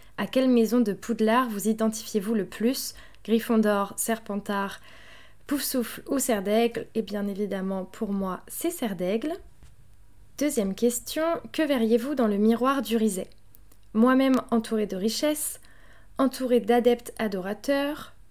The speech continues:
entourée de ma famille aimante, tout-puissant, bien informé avant tout,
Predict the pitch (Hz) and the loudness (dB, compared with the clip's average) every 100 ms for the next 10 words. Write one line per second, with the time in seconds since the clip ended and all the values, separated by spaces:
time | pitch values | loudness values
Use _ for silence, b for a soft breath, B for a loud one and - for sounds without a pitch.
0 | - 262 254 247 269 240 208 196 - 233 | -2 -2 0 -2 0 2 0 0 2 4
1 | 240 226 - 214 233 208 247 - - 381 | 6 4 2 4 4 4 0 -4 -6 -6
2 | b b b b b - 359 359 277 - | b b b b b 0 0 2 -2 0
3 | 214 220 - - b b b - 196 269 | 0 0 -8 -20 b b b -12 -2 2
4 | 302 285 269 240 233 - 247 226 214 - | 2 0 0 2 2 2 0 0 -2 -4
5 | 269 | -8